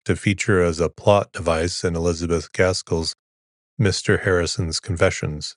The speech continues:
eighteen fifty-one. "I burst in with my explanations. 'The Valentine I know nothing about.' 'It is in your handwriting,'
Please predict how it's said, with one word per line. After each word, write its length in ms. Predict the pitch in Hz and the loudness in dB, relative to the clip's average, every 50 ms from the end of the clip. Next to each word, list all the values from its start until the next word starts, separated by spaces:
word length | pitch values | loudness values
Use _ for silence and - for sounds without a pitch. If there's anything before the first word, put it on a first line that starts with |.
| _ - | _ -8
eighteen 320 | 95 87 - - 92 80 | -8 -8 -4 -6 -6 -6
fifty-one. 600 | - - 82 80 - 80 76 82 82 78 76 80 - _ _ _ _ _ _ _ _ _ _ _ _ _ _ _ _ _ _ _ _ 110 | -4 -6 -6 -6 -6 -6 -4 -4 -6 -6 -8 -10 -16 _ _ _ _ _ _ _ _ _ _ _ _ _ _ _ _ _ _ _ _ 2
"I 80 | 107 | 2
burst 440 | 101 98 95 120 127 123 - - - | 2 4 4 4 4 4 2 2 2
in 180 | 117 104 101 95 | 2 4 4 2
with 180 | 92 85 - | 2 2 2
my 200 | 107 98 92 92 | 2 4 4 4
explanations. 880 | 90 85 - - - 95 87 87 90 87 - - 87 76 76 - - - _ _ _ _ _ _ _ _ _ _ _ | 4 2 -2 -2 -2 0 2 2 2 0 -2 -4 -6 -8 -8 -10 -12 -16 _ _ _ _ _ _ _ _ _ _ _
'The 80 | - 87 | 2 6
Valentine 640 | 92 98 101 98 92 90 - 95 92 87 87 85 | 6 6 6 4 2 0 2 2 4 4 4 4
I 120 | 85 85 85 | 4 2 2
know 280 | 82 85 90 87 87 | 4 4 4 4 4
nothing 340 | 87 87 85 82 - 95 82 | 2 2 0 0 0 -2 -2
about.' 400 | 82 80 90 90 87 85 78 78 _ _ _ _ _ _ _ _ _ _ _ _ _ | 0 2 2 4 4 2 -2 -4 _ _ _ _ _ _ _ _ _ _ _ _ _
'It 140 | - 110 101 | 0 4 4
is 160 | 98 92 90 | 4 4 4
in 100 | 92 92 | 2 4
your 160 | 92 95 98 | 4 4 4
handwriting,' 580 | 98 101 107 113 110 90 85 82 82 78 78 | 4 4 4 4 4 4 4 2 0 -4 -6